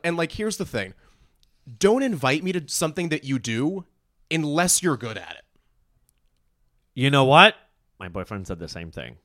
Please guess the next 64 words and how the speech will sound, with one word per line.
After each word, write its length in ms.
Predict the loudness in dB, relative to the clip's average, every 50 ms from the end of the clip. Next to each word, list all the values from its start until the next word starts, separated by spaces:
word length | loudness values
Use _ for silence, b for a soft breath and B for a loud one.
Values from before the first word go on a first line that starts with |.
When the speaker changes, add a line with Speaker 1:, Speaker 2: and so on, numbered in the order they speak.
| _ _ _
Speaker 2:
He's 160 | -8 -6 -6
like, 160 | -6 -8 -2 _
"I 120 | 4 4 6
would 240 | 6 4 0 0
not 340 | -2 -2 -2 -2 -2 -4 -4 -6
be 120 | -4 -4
with 220 | -4 -4 -6 -8 -10
my," 200 | -10 -8 -8 -8
he 140 | -8 -6 -6
would, 220 | -6 -6 -8 -10 -14 -6
he 140 | -4 -4 -4
said, 280 | -4 -6 -8 -8 -8
he's 160 | -8 -10 -10 -10
like, 120 | -10 -6
"I 80 | -6 -4
would 100 | -4 -4 -4
not 160 | -6 -8 -8
be 100 | -8 -8
with 100 | -6 -4
Oscar 380 | -4 -4 -4 -6 -6 -10 -8 -8
if 100 | -10 -10
he 80 | -12 -12
wasn't 400 | -10 -10 -12 -12 -12 -18 -18 -14
funny." 360 | -14 -14 -12 -12 -16 -18 -20 _ _ _
Speaker 1:
Well, 100 | -2 0
that's 160 | 0 -2 -2
the 60 | -4 -2
thing. 100 | 0 0
Like, 160 | 0 0 -2
if 100 | -2 -2
I, 240 | 0 0 0 0 -2 -2
if 100 | -2 -2
I 120 | 0 0
am 180 | 0 -2 -4 -4
dating 360 | -2 0 0 0 0 0 -2
somebody 400 | -2 -2 -2 -2 -2 -2 -2 -2
and 140 | -2 -2 0
they 100 | 0 0
work 260 | 0 0 0 -2 0 -2
in 60 | -4
an 80 | -4 -4
office, 520 | -4 -6 -6 -6 -6 -4 -4 -2 -4 -4 -6 _ _ _ _ _
I, 140 | -2 -2 0 0
I 60 | 2
don't 120 | 2 2 2
get 100 | 0 -4
to 60 | -2
see 300 | 0 0 0 0 0 0
what 140 | 0 0 0
they 120 | 0 -4 -4
do. 200 | -2 -2 -2 -2
So 160 | -2 -2 -2
I 80 | -4
just, 200 | -4 -4 -6 -6
in 80 | -4 -4
my 140 | -2 -2 -2
head, 180 | -2 -4 -4
I 60 | -2 -2
assume 480 | -2 0 0 2 2 2 2 0 0 -2
they're 140 | -4 -4
good 180 | -4 -4 -6 -6
at 180 | -8 -12 -14 -16
it. 100 | -18 -8
Speaker 2:
Right. 260 | 0 2 2 2 2